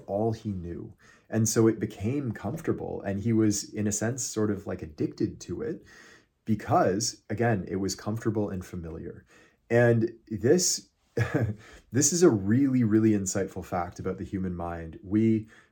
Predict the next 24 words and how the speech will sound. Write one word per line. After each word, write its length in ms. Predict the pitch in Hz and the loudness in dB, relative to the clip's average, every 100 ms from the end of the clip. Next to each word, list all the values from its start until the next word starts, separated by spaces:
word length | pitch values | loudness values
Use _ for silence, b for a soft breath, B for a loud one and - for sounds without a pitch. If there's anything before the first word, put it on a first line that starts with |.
| - | -10
become 440 | 117 - 123 156 | -8 -4 -2 -2
familiar 600 | 156 131 113 110 104 98 | -4 -2 2 2 2 0
with 240 | 95 92 | -2 -6
what 200 | 95 92 | -8 -8
we 100 | 95 | -8
know. 420 | 82 80 82 - - _ | -8 -10 -12 -16 -20 _
And 160 | 104 101 | -2 0
if 160 | 101 - | 0 0
you 140 | 117 | -2
have 220 | 127 120 | 0 -2
been 320 | - 101 101 | 0 -2 -2
suffering 640 | 95 - 95 - 101 98 92 | -4 -6 -6 -4 -4 -2 -6
and 120 | 85 | -8
struggling 580 | - 95 92 95 92 90 | -6 -4 -2 -2 -4 -6
in 80 | |
a 60 | 85 | -6
certain 340 | - 104 110 95 | -6 -6 -6 -6
way 260 | 90 90 | -4 -6
for 220 | 87 92 | -6 -8
a 40 | 87 | -6
certain 260 | - 92 | -8 -8
amount 280 | 95 87 85 | -8 -8 -10
of 60 | 85 | -10
time, 520 | - 160 120 92 92 | -8 -4 -4 -4 -6